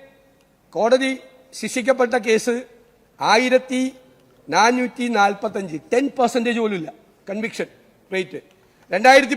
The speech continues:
പതിനെട്ടിൽ പതിനയ്യായിരത്തി നാനൂറ്റി മുപ്പത്തൊന്ന്. കൺവിക്ഷൻ റേറ്റ് ആയിരത്തി ഇരുന്നൂറ്റി പത്തൊമ്പത്. പത്-, അ-, അടുത്ത വർഷം പതിനയ്യായിരത്തി അറുന്നൂറ്റി ഇരുപത്തിനാല്.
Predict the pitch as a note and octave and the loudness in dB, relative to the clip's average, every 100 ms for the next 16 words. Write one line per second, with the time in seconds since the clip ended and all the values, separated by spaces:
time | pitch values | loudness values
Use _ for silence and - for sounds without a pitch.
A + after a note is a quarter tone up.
0 | - B3+ C4+ C4 C4 G#3+ A3 B3+ C4+ C4+ | 2 2 2 0 -4 0 2 2 4 4
1 | C4+ C4+ C4+ B3+ B3+ C4 C4 C4 C4 B3+ | 4 2 0 2 2 0 -2 0 0 2
2 | B3+ A3 - - - _ _ _ _ - | 0 0 -6 -20 -20 _ _ _ _ -4
3 | G#3+ B3+ - C4+ A#3+ B3+ C#4 C4 A#3 - | -2 -2 0 2 2 2 0 -2 -2 -8
4 | - _ _ _ D#3 G#3 C4 C4+ C4 B3+ | -20 _ _ _ 0 2 2 0 -4 -2
5 | C4+ C#4 G#3+ A#3 A#3 C4 C4 B3 F3+ - | -4 -4 0 0 2 2 4 4 0 -10
6 | - - _ _ _ _ - F#3+ A3 F#3 | -20 -20 _ _ _ _ -6 -4 -4 0
7 | G3 G3+ A#3+ C#4+ C4+ - C4+ G3+ - F#3 | 2 4 2 2 2 2 0 0 -6 -2
8 | A#3+ C4+ C4+ C4+ C4 C4 B3 B3+ C#4 C4+ | 0 4 6 6 4 2 4 4 0 -2
9 | C4+ C4+ C4+ C4 B3+ | 2 2 6 6 6